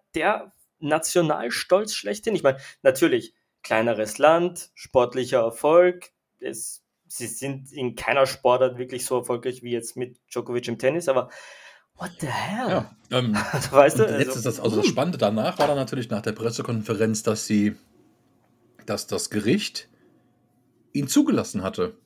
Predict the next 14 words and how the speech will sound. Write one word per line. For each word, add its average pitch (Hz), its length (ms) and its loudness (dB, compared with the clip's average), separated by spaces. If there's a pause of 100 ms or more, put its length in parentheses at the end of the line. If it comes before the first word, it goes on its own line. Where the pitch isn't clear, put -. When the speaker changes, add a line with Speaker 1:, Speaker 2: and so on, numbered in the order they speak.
(460)
Speaker 2:
um 127 160 0
an 131 180 -2
den 135 120 -4
Australian 131 380 -2
Open 220 280 -4
teilzunehmen. 90 560 -6
Die 107 120 -4
Auslosung 131 720 -2
war, 110 320 2
er 95 140 -4
war 95 160 -2
an 104 160 -10
eins 104 300 -4
gesetzt. 139 640 -4